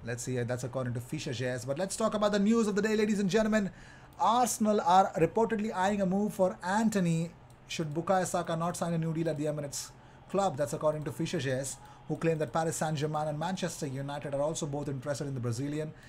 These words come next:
It is suggested that he will cost around twenty-nine million pounds. If Saka does not sign a new deal, Arsenal looking for, you know who?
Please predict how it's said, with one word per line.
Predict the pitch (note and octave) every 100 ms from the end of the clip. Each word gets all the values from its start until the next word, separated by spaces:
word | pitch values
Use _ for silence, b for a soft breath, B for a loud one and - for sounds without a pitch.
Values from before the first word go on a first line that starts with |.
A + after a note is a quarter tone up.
| B B
It | D3 E3
is | E3+
suggested | C#3 E3 E3 D3+
that | C#3+
he | C#3
will | D3+ -
cost | D#3+ D3+ D#3
around | C#3 C#3+ B2+
twenty-nine | E3 F3 F3+ F3+ F3 E3+ E3
million | E3 D#3+ D#3+ D#3
pounds. | C3+ D#3+ C3+ B2+ B2+ - B B B -
If | A#3 -
Saka | - F#3+ F#3
does | E3 D3
not | E3+ E3
sign | E3+ D#3+
a |
new | D3+ D3+
deal, | C#3+ C#3
Arsenal | C#3+ D#3+ D#3 C3+
looking | C3+ C#3
for, | C#3+ B2+ A#2+ B2 - - - - - - - - - - - C3+
you |
know | C#3+
who? | C#3+ E3